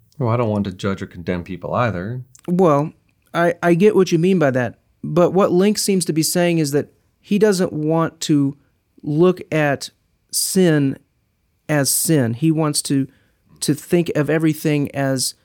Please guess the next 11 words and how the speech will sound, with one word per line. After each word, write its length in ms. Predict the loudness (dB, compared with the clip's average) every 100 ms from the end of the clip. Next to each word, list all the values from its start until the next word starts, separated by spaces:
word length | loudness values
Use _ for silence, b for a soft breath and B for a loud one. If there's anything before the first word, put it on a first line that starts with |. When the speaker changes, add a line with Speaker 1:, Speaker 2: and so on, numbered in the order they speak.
| _ _
Speaker 2:
an 120 | -2 -2
acceptable, 1040 | 0 0 0 2 0 2 2 2 0 -4 -4
uh, 140 | -2
sort 300 | -2 0 0
of 140 | -2 -4
expression 720 | -8 -4 -6 -2 0 0 0 0
of 140 | -2
humanity, 760 | 0 0 2 0 -2 -4 -8 -8
so 220 | -4 -2
to 80 | -2
speak. 340 | -4 -6 -8